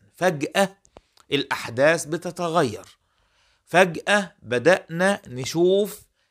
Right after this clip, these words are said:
إن، إن ال-، ال-، الدعاة ال-، والباحثين في آخر الزمان وبدأوا يتكلموا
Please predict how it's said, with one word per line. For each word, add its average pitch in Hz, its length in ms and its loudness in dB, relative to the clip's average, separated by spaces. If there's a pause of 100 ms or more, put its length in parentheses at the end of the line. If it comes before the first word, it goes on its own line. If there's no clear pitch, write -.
(200)
إن، 143 340 -4
إن 135 640 -6
ال-، 127 500 -4
ال-، 120 320 -2
الدعاة 135 880 4
ال-، 127 160 -2
والباحثين 123 760 -2
في 147 100 -6
آخر 160 280 -2
الزمان 156 440 0 (320)
وبدأوا 139 840 4
يتكلموا 196 640 0